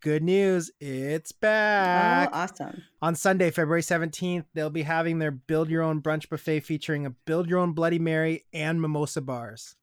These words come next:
Speaker 1: As
Speaker 2: Mm.
Speaker 1: for food, Monica, you remember last time they had a delicious spread. They had chicken and waffle skewers,
Speaker 2: Mm-hmm.
Speaker 1: corned beef hash, vegetable frittata, chilaquiles, and
Speaker 2: <laughs>
Speaker 1: so much more. I'm assuming you're probably gonna ex-, expect the same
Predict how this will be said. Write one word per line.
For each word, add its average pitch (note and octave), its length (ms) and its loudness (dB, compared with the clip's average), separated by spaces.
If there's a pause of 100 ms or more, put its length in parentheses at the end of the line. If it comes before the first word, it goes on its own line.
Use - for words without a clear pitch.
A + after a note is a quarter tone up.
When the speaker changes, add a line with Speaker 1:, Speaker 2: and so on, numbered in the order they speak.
Speaker 1:
As F3+ 260 4
Speaker 2:
Mm. - 40 -12
Speaker 1:
for F#3 120 4
food, E3+ 540 2 (160)
Monica, E3 580 -2
you E3 180 -2
remember E3 360 0
last D#3 300 0
time E3 180 0
they E3 120 2
had D#3 200 0
a D3+ 40 0
delicious D3 440 -4
spread. D3 420 -4 (120)
They D#3 120 -4
had C#3+ 300 -4 (160)
chicken F3+ 280 -4
and D#3+ 120 2
waffle E3 320 0
skewers, E3+ 640 0
Speaker 2:
Mm-hmm. F#3 160 -10
Speaker 1:
corned D#3 240 0
beef E3 180 -4
hash, D#3 580 -2 (220)
vegetable E3 380 -2
frittata, D#3+ 840 0 (180)
chilaquiles, F3 1120 -2 (340)
and D4+ 140 8
Speaker 2:
<laughs> - 0 -
Speaker 1:
so C4+ 280 4
much E3 300 0
more. D3 460 -2
I'm G#3+ 300 4
assuming G3+ 500 2
you're E3+ 220 0
probably F3 260 2
gonna F3 160 0
ex-, - 320 -8
expect E3+ 400 -4
the D#3 80 -2
same D#3+ 480 -2